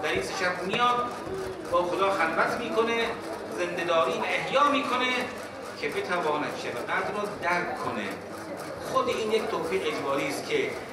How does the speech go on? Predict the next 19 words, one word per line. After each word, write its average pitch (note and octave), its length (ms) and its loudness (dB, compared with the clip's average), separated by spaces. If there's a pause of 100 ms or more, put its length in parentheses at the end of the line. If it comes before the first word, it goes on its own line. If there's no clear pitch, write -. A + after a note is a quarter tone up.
(160)
انسان F#3+ 420 0
به F#3 160 0
وسیله E3 460 2 (160)
این C#4+ 260 0 (140)
ارتباط A#3 540 4
با A3+ 220 6
خدا A#3 680 4 (300)
که F#3+ 60 0
در F#3 220 4
طول G3+ 240 2
سال G3+ 320 2
ممکنه F#3+ 340 2
کم G3 380 -2
پیش F#3 220 2 (140)
بیاد - 580 4
یا F3+ 120 6
ندرتاً F3+ 500 2
پیش - 180 -2
بیاد، B3+ 400 2